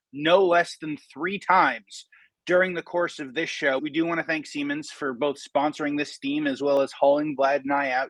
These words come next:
to, to Europe to come hang out with some of the other European crowd. But part of the reason why the show is going off now is because in three hours I will be on an airplane,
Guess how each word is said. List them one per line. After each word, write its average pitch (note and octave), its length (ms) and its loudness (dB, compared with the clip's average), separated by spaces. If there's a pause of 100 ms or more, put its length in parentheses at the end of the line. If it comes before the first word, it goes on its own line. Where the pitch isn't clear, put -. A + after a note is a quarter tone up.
(120)
to, C3+ 260 -2 (100)
to F3 80 -2
Europe C#3+ 380 6
to C#3 80 -6
come C#3+ 240 0
hang C#3 260 -2
out B2+ 220 0
with C#3 160 -4
some C#3+ 200 -2
of C3+ 60 -2
the C3 120 -2
other C3 240 0
European C3 680 -4
crowd. A#2 360 2 (340)
But G3 380 6 (160)
part F3+ 160 2
of D#3+ 40 -8
the D#3+ 60 -4
reason D3+ 460 -6
why C#3+ 300 0
the C3 120 -6
show C#3 500 -4
is C#3 380 -8
going C3+ 380 -4
off B2+ 260 -4 (320)
now D#3 400 2
is C#3 220 -6
because C#3 440 -2
in C3 360 -4 (200)
three C#3+ 220 0
hours C3 340 2
I C3 140 0
will B2+ 180 -2
be B2+ 180 -4
on A#2 160 -4
an G#2 80 -8
airplane, A#2+ 360 -2